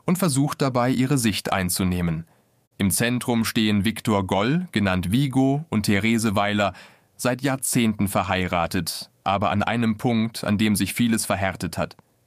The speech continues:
Vigo leitet eine Denkfabrik für Abrüstung, Therese ist Kinder- und Jugendtherapeutin. Was beide noch teilen, klingt fast wie ein bitterer Reflex, das Gefühl, im anderen jeweils das Schlechteste hervorzuholen.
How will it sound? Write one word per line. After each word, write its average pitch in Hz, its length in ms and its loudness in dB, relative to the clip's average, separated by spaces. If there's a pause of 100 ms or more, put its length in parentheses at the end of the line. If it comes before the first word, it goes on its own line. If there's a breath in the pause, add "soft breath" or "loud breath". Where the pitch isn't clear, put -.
(260)
Vigo 113 360 2
leitet 110 380 0
eine 104 180 0
Denkfabrik 113 680 -2
für - 160 0
Abrüstung, 123 600 -2 (360 loud breath)
Therese 139 460 0
ist - 320 -4
Kinder- 180 460 2
und 170 220 0
Jugendtherapeutin. 95 1120 0 (400)
Was 101 300 -2
beide 113 300 0
noch 98 220 0
teilen, 120 540 0 (240 loud breath)
klingt 202 320 0
fast - 380 -4
wie 185 120 0
ein 135 260 0
bitterer 170 460 0
Reflex, 143 680 -2 (400 loud breath)
das - 180 -4
Gefühl, 170 400 0
im 123 340 -2
anderen 160 460 0
jeweils 127 440 0
das 117 140 -2
Schlechteste 117 720 -2
hervorzuholen. 95 920 0